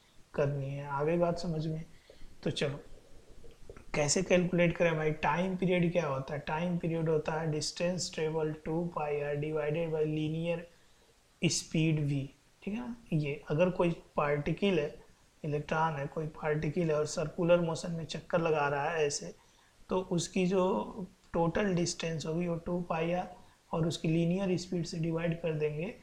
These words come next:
तो उसके पास हमें, अ, time period आ जाएगा। हमें wavelength निकालना है जो wave generate हुई, अगर electromagnetic theory calculate करें तो। तो time period जो होगा one upon frequency के equal होता है, तो इसको मैं लिख सकता हूँ one upon frequency,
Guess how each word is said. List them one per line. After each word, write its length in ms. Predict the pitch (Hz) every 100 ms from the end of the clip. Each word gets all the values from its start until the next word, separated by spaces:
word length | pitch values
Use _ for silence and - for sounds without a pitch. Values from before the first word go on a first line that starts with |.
| - _ _ _ -
तो 160 | 175
उसके 420 | 190 170 113 - 170
पास 300 | 170 180 190
हमें, 380 | 165 156 175 -
अ, 120 | 156
time 380 | 151 165 170 160
period 280 | 151 156 151
आ 80 |
जाएगा। 440 | 143 143 139 165 214
हमें 240 | 180 196 185
wavelength 440 | 175 170 175 170
निकालना 600 | 170 156 147 151 151 151
है 180 | 185 151
जो 180 | 160 160
wave 280 | 165 165
generate 440 | 151 151 151 151 151
हुई, 220 | 143 143 - - - _ -
अगर 220 | 156 151
electromagnetic 840 | 151 151 175 156 147 143 143 151 -
theory 260 | 147 143
calculate 520 | 143 143 139 139 139 -
करें 220 | 143 135 -
तो। 360 | 151 135 - - - _ _ _ -
तो 80 | 175
time 460 | - 160 180 208
period 280 | 196 190 190
जो 140 | 180 180
होगा 380 | 180 175 185
one 220 | 185 156 165
upon 260 | 170 175
frequency 680 | 151 147 151 170 156 139 180
के 120 | 160
equal 300 | 151 - 151
होता 240 | 147 147 151
है, 100 | 147
तो 100 | 165
इसको 220 | 147 170
मैं 120 | 160
लिख 220 | 160 185
सकता 300 | - 165 -
हूँ 240 | 165 156 151
one 60 |
upon 380 | 151 - 156 -
frequency, 560 | 156 147 156 143 -